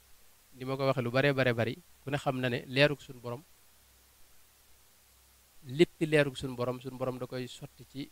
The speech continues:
ruuxuk yonente bi sallallahu alayhi wa sallam. Waaye itam, Sëriñ Tuubaa wax na ne mboolem ñiy jariñu ci yonente bi sallallahu alayhi wa sallam,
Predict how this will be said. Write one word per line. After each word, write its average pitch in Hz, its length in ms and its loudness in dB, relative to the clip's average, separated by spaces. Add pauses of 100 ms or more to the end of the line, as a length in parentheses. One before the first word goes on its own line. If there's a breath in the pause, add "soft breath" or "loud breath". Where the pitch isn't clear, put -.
(140)
ruuxuk 139 380 0
yonente 123 300 -2
bi 113 100 -8
sallallahu 117 600 -4
alayhi 117 200 -4
wa - 100 -12
sallam. 104 220 -10 (920)
Waaye 120 260 2
itam, 135 280 -2 (1700)
Sëriñ 139 380 -2
Tuubaa 127 340 2 (640)
wax 135 220 -2
na 127 100 -4
ne 123 100 -4
mboolem 143 540 0
ñiy 156 240 -4
jariñu 147 320 -4
ci 151 120 -18
yonente 139 320 -4
bi 117 80 -8
sallallahu 117 300 -6
alayhi 113 160 -6
wa - 100 -8
sallam, 107 240 -12